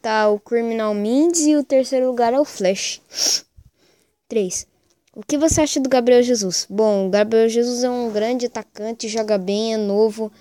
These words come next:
Provavelmente vai ser vendido, pra mim, ele vai ser vendido antes do tempo, antes de dezembro. Ele joga muito, ele tem futuro e eu acredito que o Brasil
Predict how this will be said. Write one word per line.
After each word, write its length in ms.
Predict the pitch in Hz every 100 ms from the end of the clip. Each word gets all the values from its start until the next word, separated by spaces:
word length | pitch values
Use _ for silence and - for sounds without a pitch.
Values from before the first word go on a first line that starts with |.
| _ _ _
Provavelmente 600 | 240 254 247 240 233 233
vai 140 | 220
ser 140 | 220 220
vendido, 680 | 220 214 196 220 214 214 214 _
pra 160 | 214 208
mim, 240 | 214 226
ele 80 | 214
vai 200 | 208 208
ser 160 | 220
vendido 480 | 220 220 208 220 220
antes 420 | 214 233 285 -
do 120 | 233 226
tempo, 420 | 220 214 220 -
antes 280 | 226 233 226
de 100 | 214
dezembro. 560 | 202 190 208 240 262 - _ _ _ _ _ -
Ele 80 | 208
joga 300 | 240 247 247
muito, 380 | 226 254 277
ele 160 | 254 220
tem 160 | 254 262
futuro 500 | 254 - 240 254 254
e 160 | 233
eu 80 | 226
acredito 480 | 220 226 214 233 -
que 80 | 240
o 80 |
Brasil 480 | 214 220 214 214 226